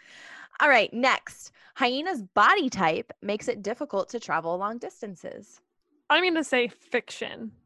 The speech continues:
Speaker 1: Correct.
Speaker 2: Yay.
Speaker 1: So they actually have a rather streamlined body shape,
Speaker 2: Hmm.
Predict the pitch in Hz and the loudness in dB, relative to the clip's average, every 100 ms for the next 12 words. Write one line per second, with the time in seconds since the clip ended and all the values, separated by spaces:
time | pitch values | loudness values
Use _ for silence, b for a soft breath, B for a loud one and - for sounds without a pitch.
0 | _ - 339 508 427 - - 403 415 440 | _ -2 4 6 4 0 -10 2 4 6
1 | 370 294 392 _ _ - 269 247 240 247 | 6 2 -2 _ _ -4 2 4 4 0
2 | - _ 233 240 - 254 - 453 466 359 | -4 _ 0 2 4 2 0 -6 -4 -2
3 | 285 330 233 175 208 247 - - - - | 0 0 0 0 0 -6 -10 -20 -18 -18
4 | - 330 370 359 247 185 170 180 - 185 | -14 -10 -8 -4 -2 -2 -4 -8 -8 0
5 | 170 170 165 175 - 160 170 247 240 220 | 2 2 -4 -10 -8 -8 -8 -10 -10 -12
6 | 208 | -14